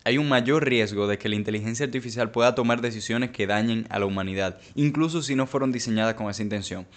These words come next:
¿Y por qué ocurre esto? Porque la inteligencia artificial, cómo funciona es que va aprendiendo de sí misma, va aprendiendo de toda la información que la gente le mete. Entonces,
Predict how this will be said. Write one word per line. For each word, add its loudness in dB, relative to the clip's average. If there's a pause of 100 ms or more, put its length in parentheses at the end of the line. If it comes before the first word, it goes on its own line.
(240)
¿Y -2
por 2
qué 2
ocurre 6
esto? 0
Porque -2
la 2
inteligencia -2
artificial, -2 (1200)
cómo 2
funciona 0
es -4
que 0
va 8
aprendiendo 2
de -2
sí -4
misma, -4
va 0
aprendiendo 0
de 2
toda 2
la 0
información -4
que -6
la -2
gente -8
le -2
mete. -2
Entonces, -6